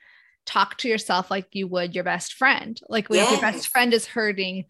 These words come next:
Speaker 1: what do you say to them? You don't say, like, "Well, you shouldn't have done that."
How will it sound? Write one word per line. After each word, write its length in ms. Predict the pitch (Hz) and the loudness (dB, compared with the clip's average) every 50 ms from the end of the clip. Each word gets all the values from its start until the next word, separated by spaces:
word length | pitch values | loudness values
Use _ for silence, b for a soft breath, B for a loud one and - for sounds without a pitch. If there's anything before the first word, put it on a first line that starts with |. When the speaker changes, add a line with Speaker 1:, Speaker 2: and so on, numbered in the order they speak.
| b b b b _ - | b b b b _ -14
Speaker 1:
what 280 | - 208 208 220 226 214 | -8 -2 2 2 2 2
do 60 | 220 | 2
you 160 | 208 202 202 | 0 -2 -4
say 360 | - - - 208 196 196 180 | -4 -4 0 0 2 2 0
to 80 | 170 180 | -2 -4
them? 200 | - 165 175 190 | -6 -6 -6 -6
You 80 | 196 196 | -6 -6
don't 160 | 190 190 196 | -6 -6 -8
say, 160 | - - 196 180 | -8 -10 -10 -8
like, 180 | 175 170 180 _ - | -8 -8 -10 _ -2
"Well, 100 | 226 247 | 0 2
you 120 | 254 269 | 4 4
shouldn't 360 | 277 - - - 285 233 233 | 4 4 4 6 6 6 4
have 120 | 226 196 - | 2 0 0
done 300 | - 208 202 247 269 254 | 0 0 0 2 0 0
that." 240 | 190 165 - - | -2 -2 -4 -6